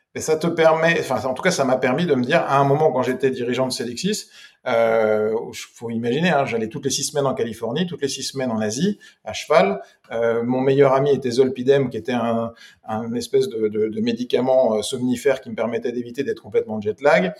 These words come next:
Je dormais quatre heures par nuit, je faisais des micro-siestes, euh, dans les toilettes de chez les clients pour pouvoir arriver à tenir. Enfin, tu, voilà, je prenais ma douche à l'aéroport.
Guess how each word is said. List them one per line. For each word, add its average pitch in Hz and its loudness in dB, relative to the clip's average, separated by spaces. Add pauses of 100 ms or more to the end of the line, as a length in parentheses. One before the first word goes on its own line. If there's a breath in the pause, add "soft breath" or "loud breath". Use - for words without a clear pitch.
(200 soft breath)
Je - -18
dormais 131 0
quatre 127 0
heures 113 0
par 117 4
nuit, 175 2 (240 soft breath)
je - -12
faisais 127 0
des 123 -2
micro-siestes, 127 2
euh, 117 0 (240 soft breath)
dans 127 2
les 123 2
toilettes 127 0
de 120 -6
chez 120 -8
les 120 -6
clients 131 0
pour 131 -12
pouvoir 117 -2
arriver 113 0
à 110 2
tenir. 165 0
Enfin, 127 -2
tu, 113 -8 (520)
voilà, 139 6
je 165 0
prenais 127 2
ma 123 2
douche - -6
à 127 4
l'aéroport. 127 4